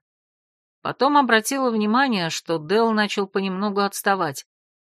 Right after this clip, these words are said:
Затем увидела, как несколько раз подряд споткнулся идущий последним Вега, и с сомнением покосилась на спину господина Иггера.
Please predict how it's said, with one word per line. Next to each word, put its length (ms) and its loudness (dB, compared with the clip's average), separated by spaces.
Затем 380 0
увидела, 480 0
как 200 -6
несколько 460 -2
раз 160 2
подряд 420 0
споткнулся 640 -2
идущий 360 -2
последним 600 -2
Вега, 400 -4
и 120 -4
с 80 -4
сомнением 600 0
покосилась 640 0
на 120 -4
спину 380 -4
господина 680 -2
Иггера. 460 -6